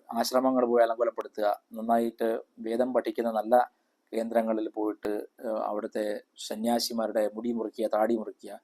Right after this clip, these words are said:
സ്വാമിമാരെ അടിച്ചോടിക്കുക, ഇങ്ങനെയൊക്കെ ചെയ്യുന്നത് രാക്ഷസന്മാർ അന്നും ഉണ്ട്, ഇവരുടെ പൂർവികരായിട്ട്. അപ്പൊ യാഗപരിപൂർത്തിയിൽ വിഘ്നം നേരിട്ടു,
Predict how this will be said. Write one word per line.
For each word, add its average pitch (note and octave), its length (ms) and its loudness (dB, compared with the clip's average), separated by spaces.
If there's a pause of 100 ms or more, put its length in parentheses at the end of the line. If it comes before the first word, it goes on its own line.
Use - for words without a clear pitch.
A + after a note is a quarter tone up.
(420)
സ്വാമിമാരെ A#2 600 6
അടിച്ചോടിക്കുക, G#2+ 560 0
ഇങ്ങനെയൊക്കെ C3 360 -4
ചെയ്യുന്നത് C#3+ 400 0
രാക്ഷസന്മാർ E3 560 6
അന്നും F3+ 260 6
ഉണ്ട്, F3 160 4 (800)
ഇവരുടെ D#3+ 360 6
പൂർവികരായിട്ട്. D#3+ 640 8 (1200)
അപ്പൊ D3 140 2
യാഗപരിപൂർത്തിയിൽ F3 920 10
വിഘ്നം D#3 360 6
നേരിട്ടു, D3+ 320 4